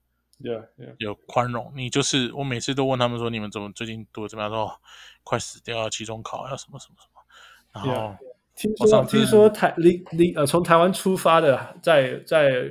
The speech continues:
Speaker 1: 呃，台湾以外地方努力的运动员，其实最大的适应都不是练球什么的，都是，都是念书，几乎都是这样。Yeah.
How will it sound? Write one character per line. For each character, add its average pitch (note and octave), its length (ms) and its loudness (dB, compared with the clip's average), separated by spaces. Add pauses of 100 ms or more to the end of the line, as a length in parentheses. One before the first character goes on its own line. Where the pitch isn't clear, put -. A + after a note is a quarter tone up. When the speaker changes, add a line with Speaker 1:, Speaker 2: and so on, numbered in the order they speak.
Speaker 1:
呃， A#2 160 -6
台 - 140 -4
湾 C#3+ 220 0
以 A#2+ 60 -4
外 C3+ 160 0
地 C#3 120 -6
方 C3 240 -2
努 A#2+ 140 -6
力 C#3+ 120 0
的 B2 140 -2
运 C3+ 140 -2
动 B2 160 -4
员， C3+ 200 -14 (380)
其 - 140 0
实 D3+ 40 0
最 F#3 160 4
大 F3+ 200 6
的 C#3+ 60 4
适 D3+ 220 0
应 C#3+ 100 4
都 C#3 100 2
不 B2 120 -6
是 B2 220 -2
练 A#2 260 -6
球 C3 240 -14
什 C3 140 -16
么 C3+ 140 -18
的， - 100 -20 (140)
都 B2+ 100 -8
是， A#2 420 -8
都 C#3 80 -4
是 B2+ 120 -4
念 A#2+ 220 -6
书， - 260 -16 (240)
几 B2 180 -8
乎 B2 60 -4
都 A#2+ 120 -2
是 A2+ 140 -10
这 A2 140 -12
样。 G#2+ 100 -14 (400)
Yeah. A#2 220 -10